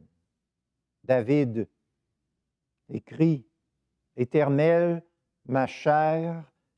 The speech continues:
frissonne de la peur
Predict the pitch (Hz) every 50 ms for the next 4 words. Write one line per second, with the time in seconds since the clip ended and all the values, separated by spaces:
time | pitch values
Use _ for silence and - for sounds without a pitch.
0 | _ _ - 147 143 175 156 - - - 165 156 156 147 139 127 113 107 104 98
1 | 98 90 - _ _ _ _ _ _ _ _ _ - - 107 131 135 135 139 139
2 | - - - 143 135 135 131 123 110 92 87